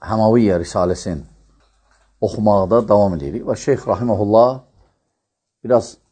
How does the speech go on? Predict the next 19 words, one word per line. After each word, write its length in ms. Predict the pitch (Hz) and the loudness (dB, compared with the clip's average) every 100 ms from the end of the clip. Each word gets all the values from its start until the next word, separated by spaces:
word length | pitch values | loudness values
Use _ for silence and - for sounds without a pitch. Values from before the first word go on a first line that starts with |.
| _ _ - | _ _ -12
bugünkü 480 | 113 113 107 - 127 139 139 - _ _ _ - | -4 -4 -4 -4 -2 -2 -4 -10 _ _ _ -2
dərsi 320 | 110 98 131 | 0 0 -2
biraz 400 | 113 110 120 127 - _ _ _ _ _ 107 | 2 4 4 0 -8 _ _ _ _ _ -2
əvvəlki 400 | 101 101 - 107 | 2 2 2 -2
dərslərlə 460 | 92 - 110 110 | -2 0 -2 0
biraz 320 | 104 107 107 - _ | 0 0 0 -6 _
təkrarlayaq. 640 | - 98 92 87 80 71 - _ _ _ _ _ _ _ _ _ _ _ _ _ _ _ _ _ _ | -14 -6 0 2 2 -2 -6 _ _ _ _ _ _ _ _ _ _ _ _ _ _ _ _ _ _
Hə, 140 | 85 76 69 87 _ _ _ | -4 -4 -6 -14 _ _ _
və 140 | - 92 | -12 -2
Şeyx 260 | 139 131 - 104 | 2 2 0 -4
Rahiməhullah 560 | 98 120 98 90 92 95 113 _ _ | 0 0 0 2 4 2 -2 _ _
İbn 160 | 90 95 | -8 -6
Teymiyyə 480 | 92 107 92 80 80 98 - _ _ _ _ _ _ _ _ | -2 0 0 -2 -4 -6 -12 _ _ _ _ _ _ _ _
bu 160 | 123 113 | -14 -12
risaləni 720 | 98 110 101 98 98 110 123 123 _ _ _ _ - | -6 0 2 2 -2 -2 -4 -8 _ _ _ _ 0
Həma 240 | 143 180 - 160 | 0 0 -4 -4
deyilən 480 | 123 120 147 160 120 | 0 2 0 -2 -2
yerin 320 | 117 131 143 101 | 2 2 4 0
adıdır. 260 | 95 71 | -2 -6